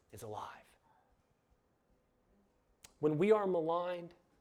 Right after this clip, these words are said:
when we are persecuted, our greatest desire is for justice. I get that. We want these wrongs to be made right, and we will do anything to get those things right.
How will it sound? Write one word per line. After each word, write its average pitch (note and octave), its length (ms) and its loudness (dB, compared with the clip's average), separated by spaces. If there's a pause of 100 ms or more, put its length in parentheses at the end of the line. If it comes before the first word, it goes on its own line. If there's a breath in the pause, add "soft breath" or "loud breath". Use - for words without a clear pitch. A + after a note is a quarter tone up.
(420)
when E3 180 6
we A3+ 140 8
are F3 120 6
persecuted, G3+ 880 0
our G3+ 220 2
greatest G3+ 640 2
desire E3 680 0
is D#3 260 -4
for E3 200 -4
justice. C#3 500 -6
I D#3 80 -4
get F#3 360 -2
that. - 240 -8 (500)
We B3+ 200 10
want B3 420 10
these A3+ 200 6
wrongs B3 520 12
to B3 120 4
be G#3+ 160 12
made G3+ 280 10
right, A#3 420 10 (300 loud breath)
and A3 180 12
we C#4+ 140 12
will C4+ 140 12
do A3 280 8
anything C4 640 12 (280 soft breath)
to G#3+ 80 12
get G#3+ 300 12
those G3 280 12
things E3 320 6
right. C#3+ 460 8